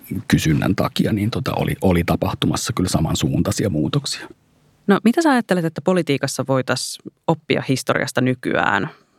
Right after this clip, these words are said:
Speaker 2: Jos sun pitäisi lähteä neuvomaan poliitikkoja, niin mitkä olisi tärkeimpiä oppeja, mitä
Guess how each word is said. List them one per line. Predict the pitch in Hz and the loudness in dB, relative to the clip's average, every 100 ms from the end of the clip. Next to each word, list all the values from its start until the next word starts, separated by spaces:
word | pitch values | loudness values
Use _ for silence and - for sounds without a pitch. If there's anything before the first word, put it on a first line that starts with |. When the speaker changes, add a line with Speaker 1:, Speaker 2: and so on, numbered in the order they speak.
| _ - - | _ -12 -2
Speaker 2:
Jos | 156 - | -2 2
sun | 175 | 2
pitäisi | 160 151 | 2 0
lähteä | 147 - 143 | -2 0 0
neuvomaan | 151 135 117 113 | 2 2 0 -2
poliitikkoja, | - 135 117 - - 113 107 | 0 0 0 -6 -2 -2 0
niin | 104 - | -2 -2
mitkä | 151 - 131 | -2 0 -2
olisi | 120 | 2
tärkeimpiä | 151 139 120 113 123 120 | 0 0 -2 -2 0 0
oppeja, | 139 139 - 85 | 0 -2 -2 0
mitä | 78 - | 0 -2